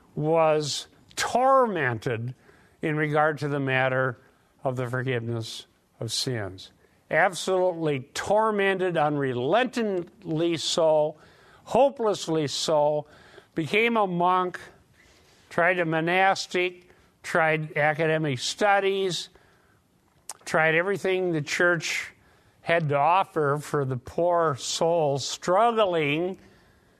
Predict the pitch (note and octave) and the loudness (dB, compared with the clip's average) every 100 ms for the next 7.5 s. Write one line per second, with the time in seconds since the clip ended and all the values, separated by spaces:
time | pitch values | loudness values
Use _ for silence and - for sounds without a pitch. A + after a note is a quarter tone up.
0 | _ _ _ _ _ D#3 C3+ F3+ E3 D3 | _ _ _ _ _ -6 0 2 2 2
1 | D3+ C3 C3+ G#2 F#2 - _ _ _ _ | 0 0 -4 -6 -10 -16 _ _ _ _
2 | _ _ _ _ _ - C#3 C#3+ D3+ C#3+ | _ _ _ _ _ -4 -2 0 0 0
3 | C#3 B2+ - D3 C#3+ B2+ A#2+ C3+ C#3+ D3 | -2 -4 -2 0 0 -2 -2 -2 -2 -2
4 | C3 A2+ - C3 B2 C#3+ B2+ A#2+ - _ | -2 -4 -4 -4 -4 -4 -4 -6 -10 _
5 | _ _ - B2 B2 A#2 G2 A2+ D3 F3+ | _ _ -10 -6 -4 -4 -6 0 0 0
6 | E3+ D#3 C3 B2 A#2 A#2 A2+ A2 C3 C#3+ | -2 -4 -4 -4 -2 -4 -4 -4 -4 -4
7 | - C#3 C3 C3+ B2+ | -4 -2 -2 -4 -6